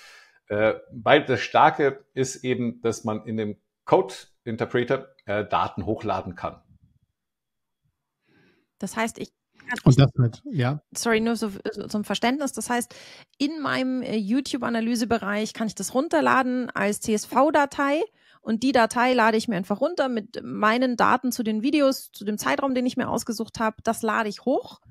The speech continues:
Speaker 2: in den Code Interpreter bei Chat G P T und dann kann ich mit Chat G P T zusammen an meinen Daten arbeiten und meine Daten zusammen analysieren. Verstehe ich das so richtig?
Speaker 1: Genau, also der, der,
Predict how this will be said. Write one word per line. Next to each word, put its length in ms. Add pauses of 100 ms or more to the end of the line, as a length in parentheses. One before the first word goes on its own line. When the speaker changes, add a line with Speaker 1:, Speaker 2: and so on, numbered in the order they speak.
(460)
Speaker 2:
in 120
den 140
Code 200
Interpreter 440
bei 120
Chat 220
G 140
P 100
T 160
und 140
dann 260
kann 220
ich 360
mit 280
Chat 220
G 120
P 160
T 180
zusammen 640
an 320
meinen 560
Daten 360
arbeiten 680
und 260
meine 240
Daten 320
zusammen 400
analysieren. 560
Verstehe 220
ich 80
das 120
so 80
richtig? 380 (540)
Speaker 1:
Genau, 220
also 140
der, 100
der, 400